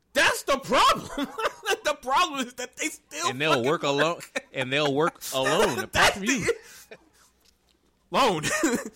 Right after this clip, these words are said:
Speaker 1: <laughs> Without your help or assistance. <laughs> That was the issue, nigga. <laughs> You just made it more
Speaker 2: Okay.
Speaker 1: terrifying.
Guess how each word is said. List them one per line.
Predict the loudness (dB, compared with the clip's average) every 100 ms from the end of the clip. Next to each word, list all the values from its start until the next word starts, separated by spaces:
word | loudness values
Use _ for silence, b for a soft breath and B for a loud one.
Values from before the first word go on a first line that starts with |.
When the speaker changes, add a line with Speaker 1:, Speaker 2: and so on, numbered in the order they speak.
| -20
Speaker 1:
<laughs> | -20 -4
Without | -2 2 4 2 -2
your | -4 -4 0
help | -2 0
or | -4
assistance. | -4 -6 -10 -10 -14 -12 -12 -12
<laughs> | -16 _ -20 B B B B B _
That | -2 0 0
was | 0
the | 0
issue, | 0 0 0 -2 -2
nigga. | -2 0 -2 -2 -6 -6 -8 -10 -16 -18
<laughs> | -8
You | -6 -6 -8
just | -8 -8
made | -6 -4 -4
it | -8
more | -4 -2
Speaker 2:
Okay. | -2
Speaker 1:
terrifying. | -4 -4 -8 -16 -16 -16